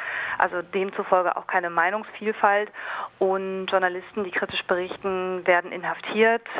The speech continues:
In Eritrea wissen wir, dass mindestens dreißig Journalisten derzeit im Gefängnis sind. Das heißt, man kann da mit massiven physischen und psychischen, ähm, Repressionen rechnen, wenn man dort versucht, seine Meinung frei zu äußern. Deswegen stehen diese Staaten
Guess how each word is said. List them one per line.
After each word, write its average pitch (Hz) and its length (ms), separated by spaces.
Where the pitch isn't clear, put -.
In 180 400
Eritrea 185 500
wissen 190 240
wir, 185 140
dass 180 140
mindestens 202 420
dreißig - 360
Journalisten 185 540
derzeit 180 340
im 180 120
Gefängnis 175 500
sind. 208 260
Das 220 100
heißt, 214 240
man 196 120
kann 196 200
da 190 80
mit 185 160
massiven 190 680
physischen 208 480
und 180 80
psychischen, 190 760
ähm, 180 440
Repressionen 196 680
rechnen, 180 400
wenn 175 100
man 175 140
dort 175 300
versucht, 190 340
seine 175 160
Meinung 170 300
frei 170 240
zu - 160
äußern. 247 560
Deswegen 190 400
stehen 190 300
diese 196 220
Staaten 185 580